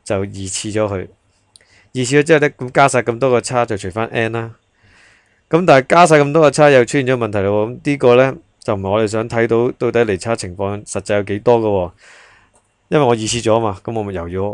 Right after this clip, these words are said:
開返方，即係我又要，呃，take 返 square root 咯。我叫取返開方根咯。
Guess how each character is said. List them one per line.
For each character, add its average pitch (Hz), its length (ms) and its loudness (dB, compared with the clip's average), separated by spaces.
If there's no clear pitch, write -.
開 - 260 -6
返 113 260 -4
方， 110 380 -8
即 135 100 -4
係 120 60 2
我 110 80 2
又 101 100 0
要， 104 160 -4
呃， 98 200 -4
take - 180 -12
返 117 160 -4
square 120 260 -2
root 113 240 -4
咯。 123 140 -4
我 113 100 -8
叫 110 100 -10
取 107 240 -6
返 120 200 0
開 120 180 -2
方 123 180 -4
根 127 220 -2
咯。 139 80 -4